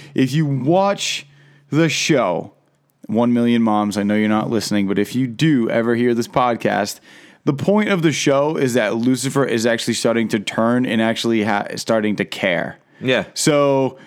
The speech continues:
Speaker 1: if you watch the show, you would understand that it's not him just going around, like, screwing people and all this other stuff. Like, he's actually trying to be a good guy or
Speaker 2: Yeah.
Speaker 1: realizing, realizing he's becoming a good guy and trying to fight it, but he can't.
Speaker 2: And if you're saying that he can't do that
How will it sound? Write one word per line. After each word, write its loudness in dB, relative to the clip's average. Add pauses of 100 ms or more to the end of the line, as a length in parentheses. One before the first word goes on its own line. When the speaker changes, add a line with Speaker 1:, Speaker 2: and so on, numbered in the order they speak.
Speaker 1:
if 2
you 4
watch 0
the 0
show, 2
you 2
would 2
understand 2
that 2
it's -2
not 2
him 2
just 0
going 2
around, 2
like, 0
screwing 0
people 0
and -2 (300)
all 0
this -2
other 0
stuff. -2
Like, 0
he's 0
actually 0 (800)
trying 2
to 0
be 2
a 0
good 0
guy 0
or 2
Speaker 2:
Yeah. 2
Speaker 1:
realizing, 2
realizing 2
he's 2
becoming 2
a 2
good 2
guy 2
and -2
trying 0
to 0
fight 0
it, -2
but 0
he -2
can't. -2 (180)
Speaker 2:
And 2
if -2
you're 2 (180)
saying 0
that 2
he 0
can't -4
do 2
that -2